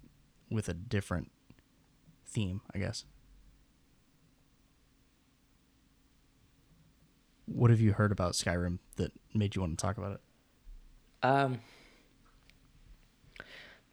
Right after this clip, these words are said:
Speaker 2: I've not heard a lot of objective, like, concrete things about it. I've just heard, uh, snippets here and there that it,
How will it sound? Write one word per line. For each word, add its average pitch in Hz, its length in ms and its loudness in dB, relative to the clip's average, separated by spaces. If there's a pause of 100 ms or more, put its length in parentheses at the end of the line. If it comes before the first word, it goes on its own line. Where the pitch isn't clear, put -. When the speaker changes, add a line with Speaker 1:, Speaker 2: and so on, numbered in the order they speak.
(480)
Speaker 2:
I've 113 220 2
not 117 300 0
heard 107 400 2 (140)
a 101 120 0
lot 101 240 2
of 95 160 -8 (100)
objective, 95 680 -2
like, 90 300 -8 (380)
concrete 98 540 -4 (1200)
things 101 400 0
about 92 380 -4
it. 98 140 -4
I've 92 140 -6
just - 240 -4
heard, 92 380 -4 (340)
uh, 92 240 -6
snippets - 440 -4
here 92 160 -2
and 92 100 -6
there 90 160 -6
that 92 160 -4
it, 90 260 -8